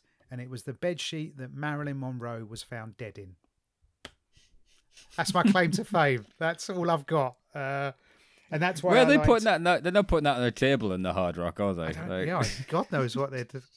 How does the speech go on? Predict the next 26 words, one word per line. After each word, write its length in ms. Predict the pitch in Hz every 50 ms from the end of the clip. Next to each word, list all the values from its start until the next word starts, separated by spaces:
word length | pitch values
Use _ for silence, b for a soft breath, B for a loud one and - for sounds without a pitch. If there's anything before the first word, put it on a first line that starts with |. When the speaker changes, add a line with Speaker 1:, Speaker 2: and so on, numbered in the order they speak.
| _
Speaker 1:
what 220 | - 143 143 143 139
they're 100 | 139 131
doing 260 | - 147 143 135 131
with 120 | 120 135
that. 280 | 143 151 127 117 113 113
But, 180 | 135 139 147 143
um, 260 | 147 139 135 135 - _ _ _ _ _ _ _ _ _ _ _ _ _ _ _
it's 80 | - -
the 100 | - 202
fact 200 | - 240 240 196
that 80 | 185 185
someone 340 | - - 190 180 175 151 -
kept 360 | - - 180 - - - -
it 160 | 135 117 117 -
and, 340 | - 131 120 123 127 120 - - - _ _ _ _ _ _
you 80 | 139 127
know, 220 | 110 107 113 117 - _ _ _ _ _ _ _ _ -
and 100 | 143 139
now 160 | 147 139 131
it's 80 | 175 -
got 180 | - 160 156
my 220 | 147 165 185 190 165
semen 440 | - - 175 156 151 139 143 135
stains 420 | - - - 147 135 131 127 117 127
on 100 | 120 117
it. 160 | 120 123 b